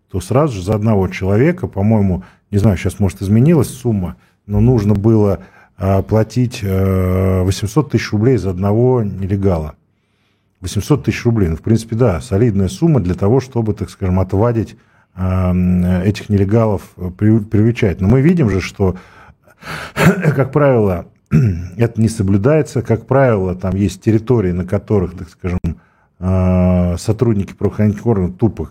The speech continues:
крышуют их, получают откат, мзду. Соответственно, на этом они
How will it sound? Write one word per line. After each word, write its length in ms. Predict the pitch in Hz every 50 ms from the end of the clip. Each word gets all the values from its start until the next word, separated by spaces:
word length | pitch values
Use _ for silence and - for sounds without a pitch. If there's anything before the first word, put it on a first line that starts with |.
| - -
крышуют 560 | - 101 95 - - - 147 160 151 135 -
их, 160 | 135 123 123 -
получают 500 | - 98 95 - - 113 98 87 90 98
откат, 440 | 90 90 - - - 151 151 147
мзду. 540 | - 98 90 87 87 90 98 123 139 147 135 - - - _ _
Соответственно, 580 | - 101 90 - 113 110 101 - - 104 104 104
на 40 | 113
этом 280 | 143 143 143 123 101 95
они 340 | 95 98 104 110 123 117